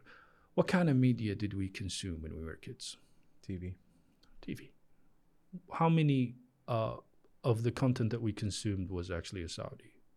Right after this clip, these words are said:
Speaker 1: Can you imagine how difficult for me as a content,
Speaker 2: Yeah.
Speaker 1: uh, uh, writer to struggle and have to do my own research about my own country to
Speaker 2: Yeah.
Speaker 1: understand <laughs> what the heck is going on?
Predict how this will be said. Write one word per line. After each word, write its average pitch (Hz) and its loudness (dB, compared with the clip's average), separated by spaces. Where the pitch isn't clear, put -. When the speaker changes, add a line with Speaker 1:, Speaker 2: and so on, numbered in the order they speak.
Speaker 1:
Can 156 4
you 180 6
imagine 147 4
how 127 4
difficult 127 0
for 127 -4
me 117 0
as 110 -4
a 101 -6
content, 107 -6
Speaker 2:
Yeah. 107 -4
Speaker 1:
uh, - -2
uh, 107 -8
writer 120 0
to 110 -6
struggle 139 4
and 113 0
have 127 2
to 123 -2
do 127 4
my 123 2
own 107 -2
research 113 -2
about 104 -4
my 101 0
own 113 -2
country 123 -2
to - -4
Speaker 2:
Yeah. 98 0
Speaker 1:
understand 117 -2
<laughs> 147 -4
what - -6
the 113 -2
heck 127 -6
is - -8
going 82 -6
on? 92 -4